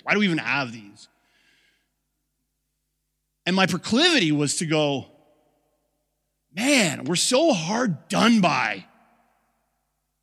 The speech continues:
The Spirit said to me one time when I was trying to make my lunch and I'm piecing it together like peanut butter and salt, like, it was just like, "This is not gonna be enjoyable." Spirit said to me,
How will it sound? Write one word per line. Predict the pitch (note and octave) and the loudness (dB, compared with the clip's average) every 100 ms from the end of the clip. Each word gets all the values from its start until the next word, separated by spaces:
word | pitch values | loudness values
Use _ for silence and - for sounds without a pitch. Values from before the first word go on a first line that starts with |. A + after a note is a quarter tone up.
| _ _ _ - - | _ _ _ -18 -8
The | |
Spirit | D3 - B3 F3+ | -6 -4 -4 -2
said | - G3 | -4 -4
to | F3 | -4
me | |
one | D3+ C#3+ | -6 -6
time | C3 C#3 B2+ | -6 -6 -4
when | C3+ | -4
I | C3 | -6
was | B2+ | -8
trying | F3 | -8
to | G3 | -8
make | F#3+ | -8
my | F3+ | -6
lunch | D3+ C#3+ C#3 | -6 -4 -6
and | C#3+ | -6
I'm | B2+ | -10
piecing | - F#3+ - F#3 | -10 -10 -8 -8
it | |
together | E3+ D3 D3 D3 D3 | -8 -4 -4 -4 -6
like | C3 A#2 - _ | -6 -10 -14 _
peanut | D3 E3+ D3+ | -8 -8 -8
butter | D#3 D#3+ D#3+ D3+ | -8 -6 -6 -8
and | C3+ B2+ | -10 -8
salt, | - D3+ | -6 -8
like, | C#3 C#3 | -8 -8
it | |
was | C#3 C3+ | -6 -6
just | F#3 - | -8 -8
like, | C3 A#2 B2+ | -8 -12 -10
"This | D3 | -8
is | D#3+ | -8
not | C3+ C3+ C3+ | -8 -10 -10
gonna | C3+ C3+ A#2+ - _ | -10 -8 -10 -14 _
be | C#3 | -8
enjoyable." | C#3 B2 C#3 F#3 B2 A2 - _ _ _ _ _ _ _ - | -8 -6 -8 -8 -10 -14 -20 _ _ _ _ _ _ _ -14
Spirit | - D#3+ C#3+ | -10 -6 -6
said | C3+ C3+ | -8 -8
to | C3 | -8
me, | A#2+ A2+ | -8 -10